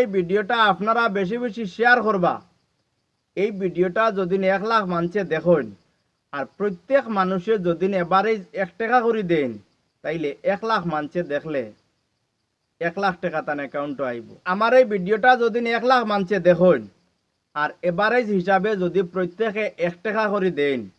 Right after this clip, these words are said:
তাইলে তান অ্যাকাউন্টে এক লাখ টাকা যাইব, তান বহুত হেল্প পাইবা। তো তান বর্তমানে একশো টাকা খরচার মতো আর তান কোনো অস্তিত্ব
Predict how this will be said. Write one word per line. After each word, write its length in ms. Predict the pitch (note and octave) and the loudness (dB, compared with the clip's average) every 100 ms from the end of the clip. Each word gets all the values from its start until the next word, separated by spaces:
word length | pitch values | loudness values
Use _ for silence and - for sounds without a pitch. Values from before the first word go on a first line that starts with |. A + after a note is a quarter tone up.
| _ _ _ _ _ - | _ _ _ _ _ -10
তাইলে 300 | D3+ E3+ F#3+ G#3 F3 | -4 -2 -2 -2 -2
তান 160 | E3 F3+ D3 | -2 -2 -8
অ্যাকাউন্টে 460 | C3+ D#3+ E3+ E3+ D#3 | -6 -4 -2 -2 -2
এক 60 | D#3 | -2
লাখ 100 | F3+ F3 | -4 -4
টাকা 160 | E3 D#3 C#3 | -2 -2 -2
যাইব, 200 | C3 C3 C#3 | -4 -6 -8
তান 140 | C3 C3 C3+ | -8 -6 -4
বহুত 240 | F#3+ F#3+ C3+ | -4 -4 -2
হেল্প 200 | D3+ C#3+ D3 | -2 -2 -4
পাইবা। 280 | C3+ B2+ B2+ | -6 -4 -8
তো 80 | C#3+ F3+ | -4 0
তান 160 | A3 A#3 | 0 0
বর্তমানে 440 | F#3+ F3 G3 G#3+ A3+ G#3 | -2 0 -2 -2 0 -2
একশো 200 | F3+ B3+ A#3+ | 0 0 0
টাকা 160 | A3 F#3+ | 0 0
খরচার 300 | E3 - D#3+ E3+ | -2 -2 -4 -2
মতো 160 | F3 F3 D3+ | -2 0 0
আর 80 | D3 | -2
তান 120 | D3+ C#3+ | -4 -6
কোনো 160 | C#3 C#3 | -8 -10
অস্তিত্ব 320 | - C3+ A#2 | -10 -18 -12